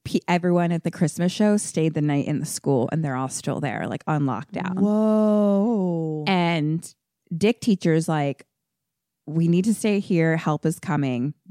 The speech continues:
Speaker 1: Dad and Lisa are there. And,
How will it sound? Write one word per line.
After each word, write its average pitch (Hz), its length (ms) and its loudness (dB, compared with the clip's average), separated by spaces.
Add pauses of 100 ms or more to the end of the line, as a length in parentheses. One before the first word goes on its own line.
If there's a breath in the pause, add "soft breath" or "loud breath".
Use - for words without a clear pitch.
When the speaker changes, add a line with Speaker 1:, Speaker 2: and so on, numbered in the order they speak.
Speaker 1:
Dad 151 540 0
and 170 200 -2
Lisa 147 320 -6
are 156 200 -4
there. 131 380 -8 (880 soft breath)
And, 156 600 0